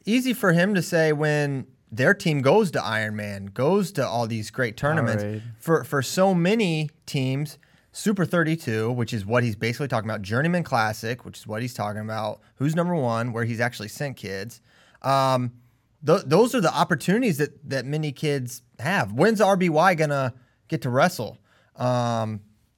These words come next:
Speaker 1: the, you know, someone of, of Joey Silva's caliber. You know, sometimes when you're hamstrung by your states, it's the best thing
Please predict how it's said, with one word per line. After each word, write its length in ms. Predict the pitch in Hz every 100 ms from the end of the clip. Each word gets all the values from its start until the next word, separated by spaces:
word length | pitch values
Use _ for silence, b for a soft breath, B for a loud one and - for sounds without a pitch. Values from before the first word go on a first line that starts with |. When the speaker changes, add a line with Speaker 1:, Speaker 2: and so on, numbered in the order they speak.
| - -
Speaker 1:
the, 280 | 127 120 104 _ _
you 140 | 143
know, 100 | 131
someone 380 | 117 - 139 131
of, 180 | 120 98 -
of 160 | 113
Joey 280 | 104 120 117
Silva's 400 | 113 120 107 104
caliber. 360 | - 101 95 117
You 120 | 196
know, 160 | 185 b b b -
sometimes 600 | - 196 202 175 160 120 - _ _ -
when 240 | 131 139
you're 180 | 131 117
hamstrung 480 | 127 160 160 156 135
by 120 | 127
your 100 | 117
states, 400 | - 208 175 139
it's 160 | 123
the 80 | -
best 320 | 123 139 -
thing 240 | 147 135